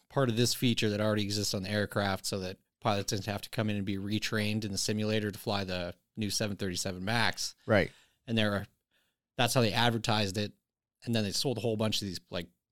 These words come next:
Speaker 1: they outsold Airbus, I think, for the first time in, uh,
Speaker 2: Sure.
Speaker 1: I don't know, a
Speaker 2: Another,
Speaker 1: while.
Speaker 2: another <clears throat> gigantic plane.
Speaker 1: Yeah. But yeah, so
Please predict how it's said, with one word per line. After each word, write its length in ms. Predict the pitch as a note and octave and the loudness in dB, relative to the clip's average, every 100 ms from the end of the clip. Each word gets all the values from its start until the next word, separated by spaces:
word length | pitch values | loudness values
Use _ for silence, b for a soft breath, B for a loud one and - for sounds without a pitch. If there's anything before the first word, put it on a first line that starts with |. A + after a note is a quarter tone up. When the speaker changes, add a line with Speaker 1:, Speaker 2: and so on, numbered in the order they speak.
| _ | _
Speaker 1:
they 80 | A#2 | 0
outsold 420 | B2+ B2 C3 A2 | 2 2 2 2
Airbus, 480 | G2+ A2 A#2 C3+ C3 | 2 0 2 2 2
I 80 | A#2+ | 0
think, 340 | C#3+ C#3+ - - _ _ _ _ _ _ | 0 0 -4 -12 _ _ _ _ _ _
for 80 | - | -8
the 60 | G2+ | -6
first 300 | - G#2+ - | -4 -4 -2
time 260 | A2 G2+ F#2+ | -4 -4 -4
in, 160 | E2+ - - - | -8 -12 -20 -20
uh, 60 | - _ - | -20 _ -8
Speaker 2:
Sure. 300 | - F#2+ F2 | 0 2 4
Speaker 1:
I 40 | |
don't 100 | F#2 | 2
know, 140 | F2+ E2+ | -2 0
a 80 | A2 | 4
Speaker 2:
Another, 280 | A#2 B2 | 8 8
Speaker 1:
while. 120 | A#2 - - | 6 0 4
Speaker 2:
another 240 | A#2+ A3+ | 10 10
<clears throat> 20 | |
gigantic 480 | C3+ A#2 A#2 A2 A2+ | 10 6 6 4 0
plane. 320 | A2+ G2 G2 - _ - | 0 0 0 -6 _ -6
Speaker 1:
Yeah. 240 | A2+ F2+ - b b b b b b b | -4 -4 -6 b b b b b b b
But 120 | - A#2+ | 4 6
yeah, 180 | A#2 | 6
so 360 | G#2+ C3 A2 | 4 4 4